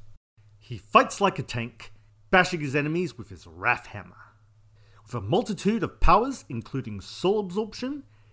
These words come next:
he can even survive deadly blows, making him one tough nut to crack. In Armageddon, he almost wins and wielded the power of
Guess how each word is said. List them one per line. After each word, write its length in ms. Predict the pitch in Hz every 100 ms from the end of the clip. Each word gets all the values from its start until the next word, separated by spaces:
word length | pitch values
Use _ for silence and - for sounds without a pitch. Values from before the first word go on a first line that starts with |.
| _
he 140 | - 202
can 200 | - 127
even 260 | - 233 233
survive 460 | 151 143 131 147 - 120 -
deadly 260 | - - 302
blows, 720 | 208 285 180 135 131 - - - _ _
making 400 | 120 147 147 160
him 400 | 120 131 107 92
one 360 | 98 175 196 175
tough 340 | - 156 - 113
nut 340 | 107 123 -
to 80 | 110
crack. 720 | - - 101 92 - - - - - - _ _ _ _ _ -
In 180 | 139 135 143
Armageddon, 640 | 135 123 117 143 214 262 - -
he 200 | - 120 -
almost 440 | 156 247 330 -
wins 520 | 330 311 202 202 - - - -
and 260 | 127 117 92 85
wielded 560 | 107 175 208 208 202
the 80 | 175
power 680 | - - 214 135 113 117 113 - -
of 200 | 127 120